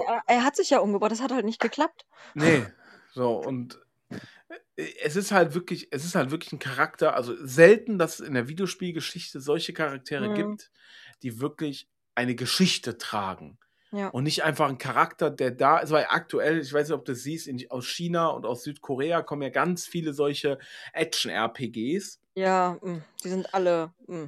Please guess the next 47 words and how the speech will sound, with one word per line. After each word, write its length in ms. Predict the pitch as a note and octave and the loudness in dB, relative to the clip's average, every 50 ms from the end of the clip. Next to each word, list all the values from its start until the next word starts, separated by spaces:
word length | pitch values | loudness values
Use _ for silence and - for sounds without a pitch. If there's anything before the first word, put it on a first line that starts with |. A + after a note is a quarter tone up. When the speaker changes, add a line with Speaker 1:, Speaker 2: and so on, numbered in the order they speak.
| - | 2
Speaker 2:
Ja, 300 | D3+ D3 E3 G3 A3+ A3 | 8 10 12 12 12 12
die 120 | F3 E3+ D#3 | 10 6 0
sind 160 | F3+ G#3 - | -2 2 4
ja 180 | A3 D#3+ - - A2+ C3+ C3+ - | 4 4 4 2 0 -2 0 2
auch 180 | D#3 D3+ D3+ - | 2 2 2 2
hier 260 | D#3 D#3+ D3+ D3 - | 4 4 4 4 4
Wukong 560 | F3+ F3 - - - - E3+ G3 G#3+ G#3 F#3 E3+ | -2 -4 -4 -6 0 4 4 4 4 4 2 0
und 120 | D#3 C#3+ | -2 -2
so, 220 | C3 C3+ D3+ D3 | -2 0 0 2
alles 340 | - - A3+ C#4 B3+ - - | 2 4 2 2 0 -2 0
ganz 280 | - A3 C4 B3+ - - | 0 0 0 0 -4 -6
Speaker 1:
Ja, 80 | A3 | 0
Speaker 2:
toll, 260 | A3 G#3 A3+ G#3 D#3+ A#2+ | 4 4 6 6 6 4
Speaker 1:
die 80 | - | 2
sind 180 | - C#4 C#4+ - | 0 -2 -4 -2
Speaker 2:
ne? 80 | B2 | 0
Speaker 1:
ja 120 | - C4+ C4 | 2 2 2
super, 580 | G3+ C4 C#4+ D4+ - _ C4+ A3+ G#3 G3+ F3+ - | 0 -2 -8 -12 -8 _ 0 2 4 4 4 2
aber 160 | - G3+ A3 | 2 0 2
das, 220 | A3 - - - | 0 0 -2 0
das 180 | _ A3 A3 - | _ 0 2 2
ist 160 | A3+ A#3+ - | 0 -2 0
ein 220 | - G3 A3 A3+ A3+ | 2 2 2 2 0
Spiel 420 | - - - A#3 A3+ A#3+ B3 B3 | -2 -4 -4 -2 2 2 2 2
und 100 | B3 A#3+ | 2 0
dann 140 | B3+ B3 A#3 | -2 -2 0
war's 300 | B3 B3+ A#3+ F#3+ - - | 0 0 0 -2 -4 -8
das. 320 | - E3+ E3 E3 - - _ | -8 -10 -10 -10 -14 -14 _
Speaker 2:
Ja, 280 | - E3 G3 A3 A#3+ A#3+ | 6 8 10 10 10 10
genau, 300 | A#3 A#3 A3 G3 D#3 - | 8 8 8 6 6 4
es 180 | D3 - - | 2 0 -2
ist, 180 | D3 E3 - - | -6 -10 -8 -8
also, 180 | D#3+ D3 E3+ F3 | -6 -6 -6 -6
da, 200 | F3 E3+ E3 E3+ | -6 -8 -8 -8
das 280 | E3+ - F#3 D#3+ - | -4 -4 -4 -4 0
sind 160 | - F3+ E3+ E3 | 0 0 2 4
nirgendwo 440 | G#3+ B3+ E4+ E4 C4+ - - G#3+ G3 | 4 4 2 0 -2 -2 0 0 0
so 100 | F3+ F3+ | 2 2
richtig 340 | F3+ A#3 A3+ - A3+ G3+ - | 2 2 0 0 -4 -8 -6
Charaktere, 640 | - F#3+ F3 F3+ F3 F3 - - G#3 G#3 F#3 F3 | -6 -4 -2 -2 -4 -4 -6 -4 -4 -2 -2 -2
wo 100 | D#3+ D#3 | -4 -4
man 200 | D#3 D3+ C#3+ C#3+ | -2 -2 -2 0
mitfiebert, 680 | D3 F3 F3+ F#3 - - - - C3+ A#2+ B2+ A2+ A2 - | 0 0 0 0 -6 -12 -8 -6 -4 -2 -2 -4 -4 -4
wo 60 | C3+ | -6
man 180 | C3+ C3+ C3 B2+ | -4 -4 -4 -2
sagt: 240 | B2+ D3 D3 D3 A3 | 0 0 0 0 0
Speaker 1:
Mhm. 260 | A3+ A3 G#3+ A3 A3 | 0 -2 -2 -4 -6